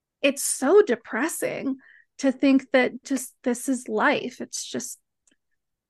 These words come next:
I'm just traveling through life. It's depressing. Um, but it's really funny because you and I have been talking about positivity and manifesting things. And I got a notification from eBay the other day saying that my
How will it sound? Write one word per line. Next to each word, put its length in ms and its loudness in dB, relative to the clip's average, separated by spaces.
I'm 160 6
just 300 -2
traveling 840 2
through 340 0
life. 540 -2
It's 300 -8
depressing. 840 -6
Um, 380 8
but 180 6
it's 180 2
really 160 2
funny 260 2
because 340 -2
you 140 4
and 100 6
I 120 4
have 100 0
been 140 0
talking 420 2
about 260 0
positivity 640 -2
and 120 2
manifesting 640 -2
things. 500 0
And 500 4
I 200 6
got 320 4
a 80 4
notification 1000 2
from 200 0
eBay 400 0
the 140 2
other 180 2
day 300 -2
saying 500 2
that 240 0
my 380 -2